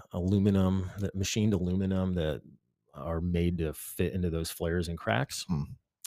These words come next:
Speaker 1: Uh, that's one type. There's another type that's like a spring-loaded
Speaker 2: So they're, like, the tools that you use
Speaker 1: They're
Speaker 2: to
Speaker 1: the
Speaker 2: tie,
Speaker 1: tools.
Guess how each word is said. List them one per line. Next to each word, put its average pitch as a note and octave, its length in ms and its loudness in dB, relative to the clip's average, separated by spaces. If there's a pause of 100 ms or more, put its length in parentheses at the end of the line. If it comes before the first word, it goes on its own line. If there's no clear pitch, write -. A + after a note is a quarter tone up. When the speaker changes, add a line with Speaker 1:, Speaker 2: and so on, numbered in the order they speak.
Speaker 1:
Uh, F2 180 0
that's G2 240 2
one G2+ 180 4
type. A2 380 2
There's G2 160 2
another F#2+ 320 4
type G2 300 0
that's F#2+ 160 -4
like F2 120 -6
a G#1+ 180 -8 (380)
spring-loaded F#2+ 1300 4 (460)
Speaker 2:
So - 140 -6
they're, F#2 160 6
like, E2 220 2
the C#2+ 120 -6 (180)
tools E2+ 340 -2
that - 140 -4
you D2+ 100 -4
use C#2+ 160 -4
Speaker 1:
They're G#2+ 100 4
Speaker 2:
to F2+ 60 4
Speaker 1:
the - 60 -4
Speaker 2:
tie, D#2 220 6
Speaker 1:
tools. C#2 140 0